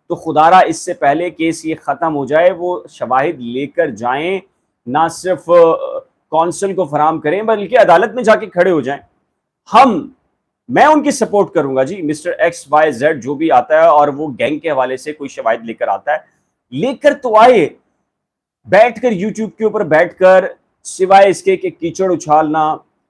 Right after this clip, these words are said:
अपनी मशहूरी के लिए, अपनी शोहरत के लिए, एक इल्ज़ाम के अलावा, एक इल्ज़ाम के अलावा, किसी की तस्दीक के अलावा, चूंकि वो ड्राइवर का बच्चा है,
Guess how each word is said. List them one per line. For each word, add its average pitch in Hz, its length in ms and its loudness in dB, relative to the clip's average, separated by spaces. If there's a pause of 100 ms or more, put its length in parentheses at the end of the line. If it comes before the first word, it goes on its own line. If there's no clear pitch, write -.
अपनी 190 320 -2
मशहूरी 170 460 -2
के 160 160 -6
लिए, 156 240 -2
अपनी 165 400 -6
शोहरत 156 520 -2
के 151 80 -6
लिए, 143 440 -2 (500)
एक 175 240 0 (200)
इल्ज़ाम 156 580 2
के 220 160 2
अलावा, 117 500 2
एक - 300 -4
इल्ज़ाम 170 560 0
के 180 120 -4
अलावा, 143 380 4
किसी 156 340 -14
की 170 160 -8
तस्दीक 131 520 -6
के 160 80 -6
अलावा, 143 500 2 (400)
चूंकि 214 480 0 (220)
वो 175 80 -2
ड्राइवर 165 360 0
का 175 120 -2
बच्चा 160 340 -2
है, 143 280 0